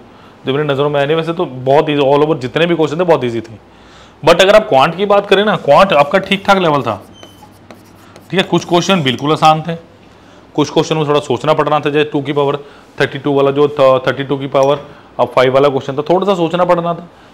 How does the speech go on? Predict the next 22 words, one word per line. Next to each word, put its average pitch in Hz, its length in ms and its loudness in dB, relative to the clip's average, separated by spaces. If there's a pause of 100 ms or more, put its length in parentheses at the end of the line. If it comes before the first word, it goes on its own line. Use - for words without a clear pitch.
कि 135 100 -2
बे 143 260 4
सेम 175 220 2
हुआ, 165 260 6
पावर 135 480 4
निकाल 139 280 2
ली 180 80 0
और 120 140 0
answer 110 260 -6
आ 139 60 -4
गया। 131 100 -12 (720)
Clear? 170 260 -2 (460)
तो 190 80 2
अगर 160 440 2
सी 170 260 -2
सेट 190 220 2
आप 202 240 0
timely 160 340 0
शुरू 208 220 -2
कर 180 140 2
लो 135 120 0
ना, 160 120 -2